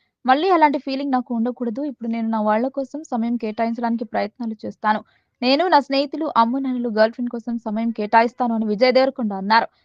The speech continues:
ఈ వ్యాఖ్యలు విజయ్ దేవరకొండ ఎవరి పేరు చెప్పకపోయినా ఆయన రష్మిక మందన గురించి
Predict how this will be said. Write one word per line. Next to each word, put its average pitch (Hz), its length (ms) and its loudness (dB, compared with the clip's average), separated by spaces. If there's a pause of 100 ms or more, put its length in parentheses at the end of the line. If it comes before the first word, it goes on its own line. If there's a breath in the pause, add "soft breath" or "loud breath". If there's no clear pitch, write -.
(180)
ఈ 269 80 -2
వ్యాఖ్యలు 302 460 4
విజయ్ 294 220 -4
దేవరకొండ 285 360 0 (100)
ఎవరి 254 200 -2
పేరు 247 200 -4
చెప్పకపోయినా 254 600 -2 (140)
ఆయన 240 220 2
రష్మిక 233 400 -4 (120)
మందన 240 300 0
గురించి 233 320 -4